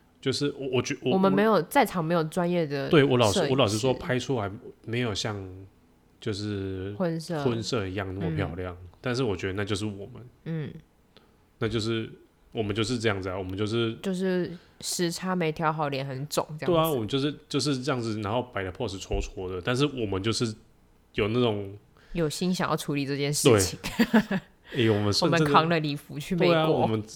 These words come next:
Speaker 1: 就是，那，我觉得那代表那种精神，你知道吗？
Speaker 2: 哦。
Speaker 1: 就是说想要做，我们就赶快冲。
Speaker 2: 嗯。
Speaker 1: 就是趁，就是还有
Speaker 2: 刚好有
Speaker 1: 对，还有
Speaker 2: 机会。
Speaker 1: 有机会的时候，
Speaker 2: 嗯。
Speaker 1: 我们就赶快去做这件事情，不论这个结果怎么样，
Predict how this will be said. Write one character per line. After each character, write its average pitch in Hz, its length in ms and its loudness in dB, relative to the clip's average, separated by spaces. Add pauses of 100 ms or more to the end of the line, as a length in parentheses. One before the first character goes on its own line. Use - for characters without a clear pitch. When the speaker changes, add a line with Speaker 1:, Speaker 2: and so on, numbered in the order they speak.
(120)
Speaker 1:
就 151 100 -2
是， 160 320 4 (140)
那， 170 240 0
我 110 80 2
觉 117 100 4
得 127 80 2
那 156 60 4
代 160 120 2
表 123 120 4
那 101 40 0
种 107 220 0
精 120 260 -2
神， 92 320 -2
你 90 140 -10
知 95 60 -8
道 95 180 -8
吗？ 95 160 -8
Speaker 2:
哦。 147 500 -4
Speaker 1:
就 117 120 0
是 110 60 2
说 127 200 2
想 98 240 -2
要 117 140 2
做， 120 160 -2
我 101 60 -2
们 90 140 -10
就 107 120 -4
赶 - 140 -10
快 90 120 -4
冲。 87 400 -10
Speaker 2:
嗯。 143 440 -2 (140)
Speaker 1:
就 113 80 -4
是 110 120 0
趁， 107 360 0 (720)
就 - 160 -10
是 101 400 -2
还 107 200 4
有 - 20 6
Speaker 2:
刚 - 80 6
好 - 40 2
有 151 220 0 (320)
Speaker 1:
对， 104 220 2
还 110 120 0
有 110 80 4
Speaker 2:
机 156 100 0
会。 - 180 -2
Speaker 1:
有 101 80 6
机 95 220 0
会 107 120 2
的 92 140 -2
时 - 180 -6
候， 90 120 0
Speaker 2:
嗯。 - 140 -2
Speaker 1:
我 101 40 -4
们 98 80 -4
就 117 100 -4
赶 95 140 -8
快 98 80 -2
去 107 80 -4
做 107 140 -2
这 98 100 -4
件 95 120 -4
事 95 120 -10
情， 87 120 -12 (100)
不 - 80 -6
论 110 200 -2
这 - 80 -10
个 117 80 -4
结 - 220 -6
果 90 100 -8
怎 90 140 -12
么 87 100 -12
样， 90 240 -8